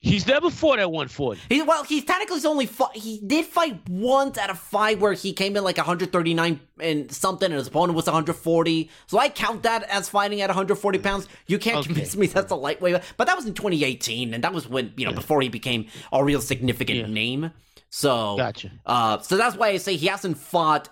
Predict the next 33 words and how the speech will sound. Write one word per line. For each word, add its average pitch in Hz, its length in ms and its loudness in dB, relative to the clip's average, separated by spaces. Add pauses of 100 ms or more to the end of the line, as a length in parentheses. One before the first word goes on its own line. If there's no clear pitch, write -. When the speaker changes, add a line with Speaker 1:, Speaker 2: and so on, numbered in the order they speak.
Speaker 2:
a 151 80 2
significant 160 680 0
fight 135 220 -2
at 120 80 -2
a 113 60 -8
hundred 117 200 -4
forty 104 220 -4
pounds. 78 480 -8 (460)
And 160 760 2 (460)
he's 160 160 2
gonna 196 160 2
be 226 160 2
out 214 180 2
for 226 140 4
a 226 60 4
few 226 200 0
months. 202 360 2
The 175 40 -12
plan 180 240 0
is 175 100 -4
to 185 100 0
have 175 200 0
him 170 80 -4
back 175 220 0
in 170 100 0
June, 175 180 2
but 190 360 2 (400)
they 131 100 2
have, 220 240 0 (320)
Catterall 220 400 0
has 220 240 -2
a 208 60 -6
problem 117 680 0